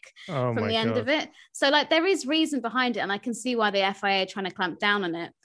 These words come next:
Speaker 2: But yeah, let's talk a little bit about Lewis Hamilton, because he is somebody, my God, like, he has got the coolest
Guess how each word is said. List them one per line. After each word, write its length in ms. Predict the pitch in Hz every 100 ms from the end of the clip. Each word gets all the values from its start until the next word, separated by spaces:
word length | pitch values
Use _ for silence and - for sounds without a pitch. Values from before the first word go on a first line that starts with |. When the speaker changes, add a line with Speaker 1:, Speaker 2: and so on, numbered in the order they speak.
| _ -
Speaker 2:
But 80 |
yeah, 140 | 233 208
let's 220 | 262 302
talk 180 | 330 302
a 40 |
little 180 | 262 220
bit 140 | 220
about 240 | 180 214 196
Lewis 220 | 202 202
Hamilton, 460 | 202 190 175 170 170
because 380 | 185 214 208 - -
he 260 | - 302
is 120 | 320
somebody, 680 | - 254 220 190 185 185 - _ -
my 200 | 220 208
God, 260 | 202 170 175
like, 300 | 180 - - _ - _ _
he 220 | - 330
has 120 | 311
got 200 | - 233
the 80 | 214
coolest 880 | - - 294 285 254 247 - -